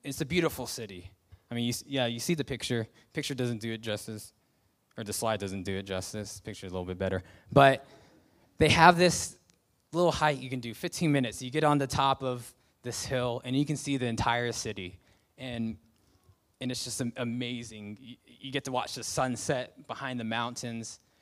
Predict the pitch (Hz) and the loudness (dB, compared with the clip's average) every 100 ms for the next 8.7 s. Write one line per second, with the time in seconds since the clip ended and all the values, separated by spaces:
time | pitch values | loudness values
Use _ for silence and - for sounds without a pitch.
0 | _ 120 123 120 131 110 - 151 151 - | _ -12 -6 -2 0 -2 -2 2 2 2
1 | 135 120 113 107 127 143 135 123 110 104 | -2 -2 -4 -10 -4 -2 -2 -4 -6 -8
2 | 131 123 113 - 113 110 107 107 113 _ | -8 -8 -10 -8 -8 -4 -4 -6 -8 _
3 | - _ - 107 104 104 113 110 113 - | -20 _ -16 -12 -10 -10 -10 -10 -8 -2
4 | 120 113 - 104 101 110 110 _ - 135 | 0 0 0 -2 -2 -4 -10 _ -4 0
5 | 131 123 - _ _ _ _ _ _ _ | 2 0 -4 _ _ _ _ _ _ _
6 | - - 151 147 170 160 143 135 - 127 | -20 -10 -2 4 6 4 2 -2 -2 0
7 | 120 127 - _ _ - _ - - _ | 0 -2 -8 _ _ -20 _ -20 -20 _
8 | _ - 131 139 127 127 | _ -4 2 2 2 -2